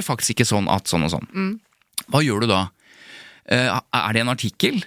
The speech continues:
Speaker 1: så kan du jo bare skrive inn, eh, en tilsvar, eller til og med hvis det er et, eh,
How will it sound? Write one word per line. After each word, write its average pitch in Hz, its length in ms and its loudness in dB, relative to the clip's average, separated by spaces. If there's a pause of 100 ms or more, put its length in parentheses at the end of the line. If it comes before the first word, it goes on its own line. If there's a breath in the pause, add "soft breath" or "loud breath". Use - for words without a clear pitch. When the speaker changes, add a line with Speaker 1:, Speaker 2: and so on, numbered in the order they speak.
(160)
Speaker 1:
så - 160 2
kan 196 100 4
du 151 80 2
jo 147 80 0
bare 113 220 2
skrive 98 400 2
inn, 113 180 2
eh, 110 600 2
en 107 160 4
tilsvar, 127 480 2
eller 131 160 0
til 101 160 2
og 95 80 2
med 104 160 2
hvis 101 160 -2
det 101 80 2
er 92 220 0
et, - 100 -8
eh, 98 640 0